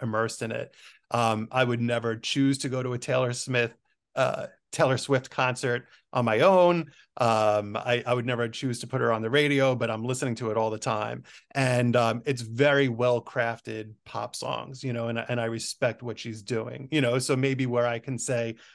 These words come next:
you know, "Wow, I really respect what she's doing." Maybe if you have someone who's, like, you know, uh, coming from a, like, a hardcore jam scene and, and looking at her and, like, "That's pop, man, that's, that's horrible." But,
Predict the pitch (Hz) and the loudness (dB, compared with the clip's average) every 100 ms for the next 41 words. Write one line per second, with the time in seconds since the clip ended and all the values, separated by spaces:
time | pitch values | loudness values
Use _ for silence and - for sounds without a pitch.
0 | _ _ 127 120 110 120 117 113 117 123 | _ _ -2 0 0 2 2 2 0 -2
1 | 117 110 - - 117 120 - 120 107 226 | -4 -6 -4 -2 -2 -4 -8 -8 2 6
2 | 196 170 160 151 131 131 127 120 131 120 | 6 6 4 2 0 -2 -2 -6 -6 -4
3 | 117 - 123 113 113 110 - - _ - | -4 -2 -2 0 -4 -6 -14 -20 _ -2
4 | 131 120 117 110 113 147 120 107 107 110 | 0 2 0 -2 -2 0 0 2 0 -4
5 | - _ 101 - - _ - 123 120 - | -14 _ -20 -20 -20 _ -2 -2 -2 -2
6 | 143 117 117 120 113 113 135 123 - 127 | -2 0 -4 -4 -6 -4 -4 -4 -4 -6
7 | 113 110 127 127 117 139 120 117 113 110 | -4 -4 -2 -4 -4 -4 -4 -6 -6 -8
8 | 123 123 117 127 107 120 113 113 113 156 | -8 -8 -6 -8 -6 -8 -8 -10 -8 -10
9 | 139 - - 170 156 156 151 147 151 139 | -10 -8 0 0 -2 -4 -2 0 0 -4
10 | - 147 147 147 147 139 131 127 123 | -4 -6 0 2 2 2 0 0 -2